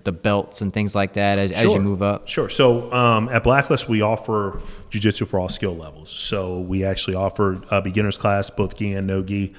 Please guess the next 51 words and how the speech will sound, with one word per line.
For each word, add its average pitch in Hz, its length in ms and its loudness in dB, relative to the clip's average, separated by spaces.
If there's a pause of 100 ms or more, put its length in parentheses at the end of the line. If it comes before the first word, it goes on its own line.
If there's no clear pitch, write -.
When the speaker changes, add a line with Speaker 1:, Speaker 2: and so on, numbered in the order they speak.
(160)
Speaker 2:
And 92 180 -2
the 87 40 -6
difference 98 260 -4
between 90 440 -6 (120)
gi 95 120 -6
and 90 60 -4
no 101 160 -2
gi 95 120 -6
is 90 120 -4
one, 90 180 -8
you 92 100 -6
wear 95 140 -6
a 98 40 -6
uniform. 101 420 -4
The 90 80 -6
other 92 120 -4
one, 92 120 -6
it's - 160 -12
more 95 120 -6
like 90 140 -8
you're 92 80 -8
wearing 92 180 -6
t-shirt 98 260 -10
and 95 80 -14
shorts. - 400 -10 (100)
Speaker 1:
Okay. 92 220 -6 (220)
Speaker 2:
And 101 160 0
we 95 80 -2
offer 92 480 -2
both 98 400 -2
for 95 100 -4
all 87 100 -6
skill - 280 -2
levels. 87 340 -6
We 95 100 -2
also 90 280 -4
offer 87 200 -8
kickboxing. 95 840 -4 (320)
Um, 90 340 -2
we 92 140 -4 (140)
do 95 120 -6
offer 90 220 -8
some 95 240 -4
judo. 95 400 0
We 92 80 -4
do, 95 140 -6 (200)
we 95 140 -4
do 92 160 0
offer 90 220 -4
some 95 260 -4
wrestling. 92 460 -4